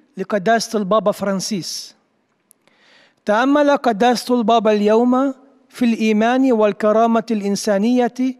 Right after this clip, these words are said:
في إطار تعليمه في موضوع شفاء العالم. قال قداسته:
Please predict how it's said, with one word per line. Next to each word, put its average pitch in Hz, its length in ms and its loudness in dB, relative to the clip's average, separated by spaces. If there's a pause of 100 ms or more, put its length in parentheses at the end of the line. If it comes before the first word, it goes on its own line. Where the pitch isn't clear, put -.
(280)
في 226 220 -2
إطار 247 320 0
تعليمه 220 760 0
في 220 140 -6
موضوع 202 520 0
شفاء 208 440 -2
العالم. 170 600 -4 (960)
قال 233 260 2
قداسته: 196 800 -2